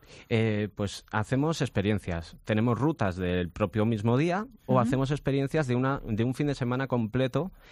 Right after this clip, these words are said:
Speaker 1: eh, llegando a buscar desde aves, anfibios, a reptiles, o sea, durante todo el día, la noche.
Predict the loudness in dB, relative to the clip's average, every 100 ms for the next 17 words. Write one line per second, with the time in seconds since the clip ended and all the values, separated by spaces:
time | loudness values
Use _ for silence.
0 | -8 -2 0 0 -2 -4 -10 -8 -2 0
1 | 2 2 0 2 2 2 0 -2 0 0
2 | -2 -2 0 2 2 0 -2 -6 -4 -4
3 | 0 0 2 0 -2 -2 -4 -6 -4 -2
4 | -2 -2 -6 -6 -4 -4 -10 _ _ -2
5 | 2 2 0 0 0 2 2 0 2 2
6 | 2 2 0 2 0